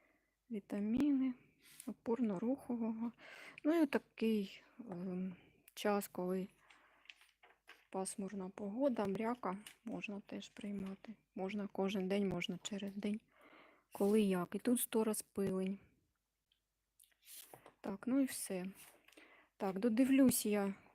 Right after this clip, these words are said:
мабуть, іншим разом. Мені вже це цього до-, вдосталь цієї інформації. І в описі напишу, що я дізналася про ціни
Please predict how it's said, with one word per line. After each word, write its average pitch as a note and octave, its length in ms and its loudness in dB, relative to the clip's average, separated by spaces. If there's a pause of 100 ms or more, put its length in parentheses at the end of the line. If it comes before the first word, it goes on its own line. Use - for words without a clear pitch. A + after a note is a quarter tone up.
(180)
мабуть, G3+ 540 -2
іншим G#3+ 380 0
разом. B3 460 4 (300)
Мені G#3 300 -2
вже G3+ 160 -4
це G3+ 280 -4 (1120)
цього G#3 300 -2
до-, F#3+ 260 0 (220)
вдосталь G3 480 2 (100)
цієї G3+ 340 0
інформації. G#3+ 880 2 (680)
І B3+ 380 4 (800)
в A3+ 100 2
описі A3+ 440 6
напишу, G#3 540 4
що A#3 260 6
я A3 120 8
дізналася G#3+ 640 4
про - 200 0
ціни G#3+ 440 6